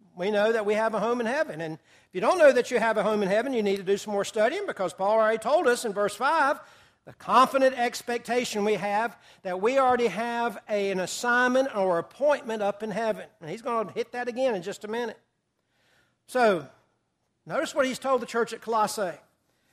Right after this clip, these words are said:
Because you understand and have the knowledge of God and understand how that God has a scheme of redemption to save you, you need to be worthy of the walk. You need to walk according to the worth of what you have received,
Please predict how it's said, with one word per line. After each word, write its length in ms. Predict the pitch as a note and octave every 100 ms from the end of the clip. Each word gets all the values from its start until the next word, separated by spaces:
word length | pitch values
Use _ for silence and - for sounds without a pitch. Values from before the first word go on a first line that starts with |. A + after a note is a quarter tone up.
| _ _ _ _ -
Because 400 | - C4 D4+ B3+
you 160 | E4
understand 640 | D#4 C#4+ C4 - C4 C4 B3+
and 100 | G#3
have 180 | A3+ G#3
the 60 |
knowledge 400 | G#3 A3+ A#3+ G3
of 140 | F3 E3
God 440 | G3+ A3 D3+ F3+ - -
and 120 | F3+
understand 540 | G#3 A#3 - A#3+ A#3 F#3+
how 160 | G#3+
that 100 | G#3
God 280 | F#3+ G3+ G#3+
has 180 | G3+ F#3+
a 60 | E3+
scheme 320 | - A#3 A3
of 100 | F3
redemption 520 | F#3 G3+ G#3+ - E3+
to 80 | C#3
save 420 | - G#3+ G#3 E3+
you, 160 | D3 C#3+ _ _ _ _ _ _ _ -
you 220 | A#3 F4
need 280 | D#4 C#4+ G3+
to 260 | A#3+ A3+
be 300 | G3 A#3 A3+
worthy 580 | G#3 F#3+ C4 C4+ A3 A3
of 160 | G#3 F3+
the 60 |
walk. 480 | F3+ G3+ G#3 D3 -
You 80 | A3+
need 200 | C4 B3
to 60 | A3+
walk 380 | A3+ A#3+ A#3+
according 380 | G#3 G#3 A#3+ A3+
to 100 | G3+
the 80 | G3+
worth 380 | F#3 A3+ A#3+ A3
of 100 | F3
what 220 | G3+ -
you 80 | G3+
have 180 | G3 D#3+
received, 600 | E3 - A#3 G3+ E3+